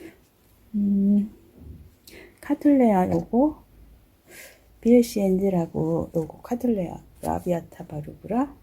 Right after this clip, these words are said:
얘는 오늘 영상을 찍으려고 이렇게 남겨두고 아까 물을 줬답니다.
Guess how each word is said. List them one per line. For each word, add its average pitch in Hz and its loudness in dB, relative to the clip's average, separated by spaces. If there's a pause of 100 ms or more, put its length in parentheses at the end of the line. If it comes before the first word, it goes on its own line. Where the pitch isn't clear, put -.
(100)
얘는 190 -4 (1000)
오늘 190 -6
영상을 185 -4
찍으려고 233 -4
이렇게 220 -8 (120)
남겨두고 180 -6 (180)
아까 180 -10
물을 185 -8
줬답니다. 170 -10